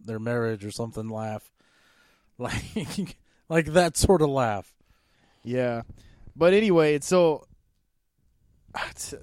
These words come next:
Speaker 2: another strong entry. I guess we'll see, I don't, we'll see what the future is for Mission Impossible, I
Speaker 1: Yeah.
Speaker 2: guess. But it was just like, it was, it was just, it was fun. It was, there was,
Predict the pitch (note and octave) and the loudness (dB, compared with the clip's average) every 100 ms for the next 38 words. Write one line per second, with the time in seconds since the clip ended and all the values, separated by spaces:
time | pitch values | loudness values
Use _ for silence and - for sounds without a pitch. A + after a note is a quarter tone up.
0 | - B2 C#3+ D#3 D#3 - E3 D#3+ E3 A3 | -14 -8 -4 -2 -2 0 2 2 2 2
1 | G#3+ E3 D3 D#3+ F#3 E3+ F#3+ F#3 D3 E3+ | 4 4 4 4 2 2 2 2 2 0
2 | E3+ - G3 F3 - F#3+ - E3+ D3+ C#3 | 0 0 0 0 -2 -2 0 0 0 -2
3 | D#3 D3+ D#3 D#3 C3+ B2+ C#3+ - A#2+ G#2+ | -4 -4 -4 -4 -6 -6 -8 -8 -10 -10
4 | G#2+ _ _ _ _ _ _ - - A#2+ | -12 _ _ _ _ _ _ -20 -6 2
5 | B2+ C#3 C3 - D#3 D3 F3 F3 E3 D#3+ | 2 2 0 -2 -2 0 2 2 0 -2
6 | D3 B2 C#3+ C#3+ - - - D#3+ D#3 C#3+ | -2 -2 -4 -2 -6 -8 -2 0 2 0
7 | C#3+ C3+ - _ _ _ _ _ _ _ | -2 -6 -8 _ _ _ _ _ _ _
8 | - E3+ D#3 - - E3+ F3+ F#3 F#3 F3 | -2 0 0 -2 -6 -4 -2 -2 -4 -10
9 | _ D#3 D3+ C#3+ C#3 B2 A#2+ D3+ D3 C3 | _ -8 -6 -4 -4 -6 -4 -2 0 -2
10 | A#2+ | -8